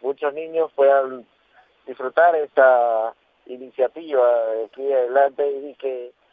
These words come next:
puedan ser reconocidos por la sociedad, más no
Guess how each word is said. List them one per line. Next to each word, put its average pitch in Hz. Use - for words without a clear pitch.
puedan 131
ser 135
reconocidos 127
por 123
la 113
sociedad, 123
más 135
no 143